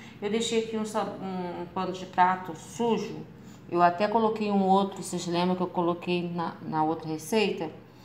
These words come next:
Nessa bacia aqui que eu transportei, tá? Um pano de prato pra cá, ó, pra essa bacia maior. Lembra que eu falei que ele tava com mancha de,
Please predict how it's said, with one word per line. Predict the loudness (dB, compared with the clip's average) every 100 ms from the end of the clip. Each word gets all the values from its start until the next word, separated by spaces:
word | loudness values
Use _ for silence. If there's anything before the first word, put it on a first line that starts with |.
| -20 -14 -14 -10
Nessa | -2 -2 0 4
bacia | 4 4 0 0
aqui | 0 -2 -4
que | 2
eu | 0 2
transportei, | 2 2 -2 2 0 0 0 4 6 4 2 -4 -8 -12 -16 -20 -20 -20 -20 -20 -20 -20 -20 -20 -12
tá? | -4 -2 -2 -6 -12 -20 -14
Um | -12
pano | -4 -4
de | -4
prato | -6 4 6 6 2 -6 -10 -14 -20 -20 -20 -20 -20 -20 -18
pra | 0 0
cá, | 2 0 0 -4 -8
ó, | -4
pra | -2
essa | -2 -4
bacia | -4 -2 -2
maior. | 0 0 0 -2 0
Lembra | 2 2 -2
que |
eu | -4
falei | 2 2
que | 2 -4
ele | -2
tava | 2 0
com | 0 -4
mancha | -2 -2 -2 -2
de, | -2 -2 -2 -2 -2 -4 -6 -8